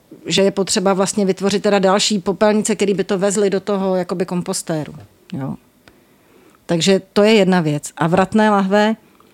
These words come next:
eh, oni totiž, když to v tom Německu dělají, tak je třeba zajímavý, že vy je nesmíte sešlápnout, ty lahve. Aby byly jako vratný, tak, eh, teď si představte ty objemy těch lahví, který musí mít teda ten krám vzadu.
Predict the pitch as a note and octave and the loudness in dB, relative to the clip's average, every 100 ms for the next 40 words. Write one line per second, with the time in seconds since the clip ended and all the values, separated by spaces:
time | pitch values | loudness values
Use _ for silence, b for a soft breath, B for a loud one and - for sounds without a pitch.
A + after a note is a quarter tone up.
0 | B B - - E3 F3 F3 E3+ E3+ E3+ | B B -20 -6 0 2 4 2 0 0
1 | - G#3 A#3 A3+ A#3+ - - F#3+ F3+ F3+ | 0 2 2 -2 -2 -2 -2 -2 0 -2
2 | - A3 A3+ G#3+ A3 A#3+ G3 F3+ A3 D#3+ | -2 -2 2 4 2 2 0 0 2 0
3 | E3 - F#3 F3+ - - - G#3 G3 F#3+ | -4 -2 -2 -2 -6 -10 -6 -2 0 0
4 | G3 G3 G3 G3 B B B B - E3 | 2 0 -2 -4 B B B B -6 2
5 | G3 F#3+ F3+ G3+ G#3 - A#3 A#3+ A#3 - | 4 4 4 4 4 2 0 0 0 0
6 | A3 C#4+ F3+ B2 A#2 B2 E3 - _ _ | 0 0 -2 -2 -6 -6 -8 -12 _ _
7 | _ _ - E3+ F#3 F#3+ G#3 A3+ A3 G#3+ | _ _ -4 0 2 2 2 4 2 -2
8 | _ - E3 G#3+ F3 F3+ - F#3 G#3 B3 | _ -8 -6 -4 -2 -2 0 0 2 0
9 | B B - F#3 - - G#3 F#3+ F#3+ G3+ | B B -6 -6 -6 -6 -2 -2 -2 -6
10 | A#3 - G3 A3+ A#3+ C4 - G3 G3+ G#3+ | -6 -6 -4 -4 -2 -2 -2 0 2 2
11 | A3 C4+ A3 G3 F#3+ G3 G#3 A3 G#3+ - | -2 -4 -2 -2 -2 -4 -2 -2 -2 -2
12 | A3 A3+ A3 G#3 G#3+ A#3 A#3 G3 B3 G#3 | -2 -2 -2 -2 -2 -2 -2 -2 -2 -2
13 | F3+ C#3 | -4 -6